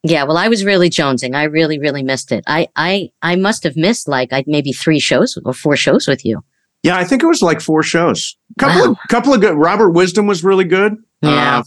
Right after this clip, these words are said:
Speaker 2: from, uh, from Barry and from, uh, The Wire. Uh, the other day, Fred Melamed, uh, who is a great character actor, he's also on Barry.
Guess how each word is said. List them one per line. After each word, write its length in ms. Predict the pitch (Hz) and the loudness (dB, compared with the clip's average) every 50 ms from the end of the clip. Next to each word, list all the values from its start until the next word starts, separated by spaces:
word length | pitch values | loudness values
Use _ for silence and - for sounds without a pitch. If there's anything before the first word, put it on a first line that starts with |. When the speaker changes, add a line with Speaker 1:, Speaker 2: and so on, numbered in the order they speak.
| - - | -6 -4
Speaker 2:
from, 340 | - 143 135 131 131 127 127 | -2 0 0 0 0 0 0
uh, 260 | 123 120 120 120 120 | 0 0 0 -2 -2
from 180 | 120 131 123 117 | -2 -2 -2 0
Barry 420 | 110 135 139 147 156 160 156 156 | 0 2 2 2 2 2 2 2
and 160 | 147 127 120 | 2 0 -2
from, 360 | 117 - 123 117 117 117 113 | -2 -2 0 0 2 2 2
uh, 180 | 110 110 107 104 | 2 2 0 0
The 140 | 98 110 104 | 0 -2 0
Wire. 560 | 98 117 131 139 143 143 143 147 143 143 - - - _ _ - | 0 0 0 0 2 2 4 4 2 2 0 -6 -18 _ _ -4
Uh, 160 | 123 123 123 | -2 0 2
the 160 | 120 135 151 | 2 4 4
other 180 | 170 185 175 170 | 4 4 2 2
day, 160 | 165 170 160 | 4 2 2
Fred 240 | - - 165 151 135 | 2 0 0 0 0
Melamed, 560 | 131 143 151 151 147 131 123 120 113 110 110 - - | 0 0 0 2 2 2 0 -2 -2 -4 -8 -10 -4
uh, 360 | 104 110 110 110 110 110 - | -2 0 0 0 0 -2 -2
who 180 | - - 127 123 | -4 -4 -2 -2
is 100 | 110 120 | 0 0
a 60 | 123 | -2
great 640 | 110 101 - - 135 139 143 156 143 135 113 85 - | -2 -4 -4 -2 0 2 4 4 2 2 -2 -4 -6
character 460 | - - 110 107 101 92 - 104 101 | -4 -2 0 0 -2 -2 -4 -4 -2
actor, 360 | 95 90 90 - 110 95 95 - | -2 -4 -4 -4 -4 -6 -4 -2
he's 200 | - 131 139 113 | -2 -2 0 2
also 360 | 135 127 123 123 - 127 107 | 2 0 0 2 0 0 0
on 200 | 98 101 104 98 | 2 0 0 0
Barry. 360 | 90 107 101 95 98 95 90 | 0 0 0 2 0 0 -2